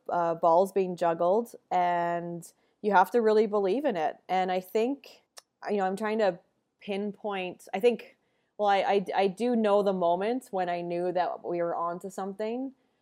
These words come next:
uh, was I was sitting, uh, on a bench at the River Valley. I won't name the person, but it was, uh, someone that has been integral in furthering the,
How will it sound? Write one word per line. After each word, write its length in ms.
uh, 720
was 680
I 100
was 180
sitting, 540
uh, 260
on 160
a 40
bench 640
at 100
the 100
River 260
Valley. 560
I 80
won't 280
name 260
the 80
person, 420
but 140
it 100
was, 280
uh, 380
someone 540
that 340
has 120
been 200
integral 840
in 500
furthering 500
the, 400